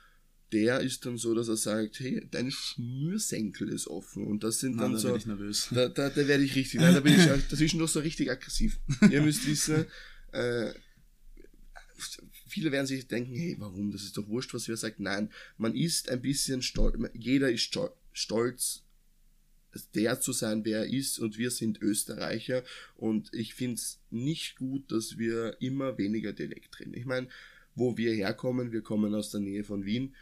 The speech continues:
Speaker 1: da wird an sich kein wirklicher Dialekt geredet,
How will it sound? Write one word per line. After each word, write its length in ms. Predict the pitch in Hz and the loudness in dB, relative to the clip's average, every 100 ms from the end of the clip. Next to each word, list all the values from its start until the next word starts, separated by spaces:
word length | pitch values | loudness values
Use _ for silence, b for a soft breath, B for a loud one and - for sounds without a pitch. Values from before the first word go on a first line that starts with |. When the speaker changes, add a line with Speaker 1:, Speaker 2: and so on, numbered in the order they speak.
| B - | B -6
Speaker 1:
da 160 | 104 | -2
wird 180 | 107 110 | 0 0
an 180 | 107 98 | -2 -4
sich 320 | 104 101 - _ | -4 -4 -8 _
kein 260 | - 101 98 | -6 -4 -4
wirklicher 320 | 98 - - | -6 -6 -8
Dialekt 400 | - 87 - - | -8 -8 -8 -12
geredet, 560 | - - 110 120 113 | -8 -4 -2 -2 -6